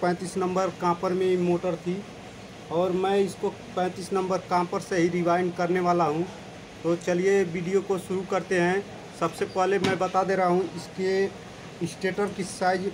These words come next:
मतलब, ये मोटाई, स्टेटर की मोटाई कितनी है। तो ये तकरीबन तेरह, मैं इसको नापा था, तो ये तकरीबन, मतलब,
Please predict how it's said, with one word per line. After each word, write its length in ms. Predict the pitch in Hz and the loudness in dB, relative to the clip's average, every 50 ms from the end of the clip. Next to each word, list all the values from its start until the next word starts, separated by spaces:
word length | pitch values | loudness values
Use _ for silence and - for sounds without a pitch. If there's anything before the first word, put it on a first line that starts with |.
| - 160 | -4 -2
मतलब, 380 | 160 170 170 170 185 190 180 190 | -2 -2 -2 -2 -2 -2 0 0
ये 180 | 190 180 180 175 170 | 0 0 -2 -2 -2
मोटाई, 440 | 156 160 165 160 175 175 185 196 208 - - - - - - - - - - - - - | -2 -2 -2 0 0 0 2 0 -2 -6 -10 -14 -16 -16 -16 -16 -18 -18 -18 -14 -12 -10
स्टेटर 400 | 160 - - - 180 175 196 202 190 | -10 -10 -6 -6 -4 -2 -2 -2 -2
की 280 | - - 196 196 196 190 | -2 -6 -6 -4 -2 0
मोटाई 360 | 180 175 170 - 180 185 190 190 | 0 0 0 2 2 0 0 0
कितनी 340 | - 170 - 185 190 196 | -2 -4 -4 -2 0 2
है। 200 | 180 165 160 165 190 202 - - - - - - - - - - - - - - - - - - - - - - - - - - | 4 4 4 4 2 2 -4 -14 -18 -18 -18 -18 -16 -16 -16 -16 -16 -16 -16 -16 -14 -12 -12 -12 -12 -12 -12 -14 -14 -14 -10 -6
तो 220 | 180 185 202 208 | -2 0 2 2
ये 420 | 202 175 - - 202 196 214 214 214 208 - - | 2 0 0 2 4 6 6 6 4 2 0 -4
तकरीबन 460 | 233 202 214 196 208 196 185 214 214 208 - - | -2 -2 0 -2 0 2 2 2 2 2 0 4
तेरह, 320 | 202 202 202 214 220 - 180 | 4 6 6 6 4 2 4
मैं 260 | 175 180 190 202 208 | 4 4 6 6 6
इसको 300 | 202 202 202 - - 202 202 202 208 202 | 6 4 2 0 2 4 6 6 6 6
नापा 360 | 196 190 190 190 190 - 208 | 6 4 4 2 2 0 -2
था, 160 | 202 - 190 | 0 0 0
तो 180 | 190 190 202 202 | 0 4 6 8
ये 140 | 202 208 214 208 - - - - - - | 8 8 6 4 0 -10 -16 -14 -6 -2
तकरीबन, 480 | 196 180 170 180 196 196 196 208 208 196 - - - | -2 -2 0 0 0 2 2 2 2 0 -4 -6 -4
मतलब, 360 | 185 190 196 208 220 226 202 | -4 -4 -2 2 0 0 0